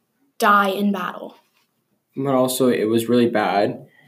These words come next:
Speaker 2: because eighty thousand were killed in Hiroshima, and then after that, three days later, forty thousand were killed in Nagasaki,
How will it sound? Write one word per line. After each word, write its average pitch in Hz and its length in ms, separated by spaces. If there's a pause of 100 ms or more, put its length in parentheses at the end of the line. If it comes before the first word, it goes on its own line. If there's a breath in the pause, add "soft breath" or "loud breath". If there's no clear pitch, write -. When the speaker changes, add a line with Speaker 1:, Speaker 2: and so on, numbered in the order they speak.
(160 soft breath)
Speaker 2:
because 110 280
eighty 117 260
thousand 113 840 (240 loud breath)
were 107 220
killed 107 480
in 107 240
Hiroshima, 110 840 (340 loud breath)
and 110 160
then 110 80
after 113 420
that, 107 380
three 107 140
days 104 200
later, 98 240
forty 107 360
thousand 104 400
were 101 80
killed 110 240
in 101 60
Nagasaki, 104 800